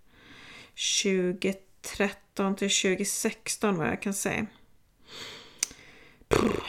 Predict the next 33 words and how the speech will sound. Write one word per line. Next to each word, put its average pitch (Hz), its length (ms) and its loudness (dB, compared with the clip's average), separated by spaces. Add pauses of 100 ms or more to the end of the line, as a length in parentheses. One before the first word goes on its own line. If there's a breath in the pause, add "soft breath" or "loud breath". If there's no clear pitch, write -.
(380 loud breath)
ja, 214 400 0
nu 214 220 6
önskar 202 300 4
jag 185 80 6
att - 60 -2
jag 180 80 4
verkligen 185 320 2
hade 185 140 4
haft 196 220 0
ett 185 100 -2
research-team 196 1200 4
med 202 220 6
mig 190 220 2
så 196 140 -2
jag 190 140 -2
kunde 190 280 0
delegera 185 560 4
lite. 196 440 0 (680 loud breath)
Eller 202 240 8
i 202 40 10
alla 202 140 8
fall 233 200 8
en 202 80 6
sekreterare 196 880 6
eller 190 160 2
en 196 160 2
assistent 202 600 2
som 196 120 0
kunde 202 220 2
hålla 190 200 4
ordning 214 280 4
på 214 120 -4
allt. 214 400 -4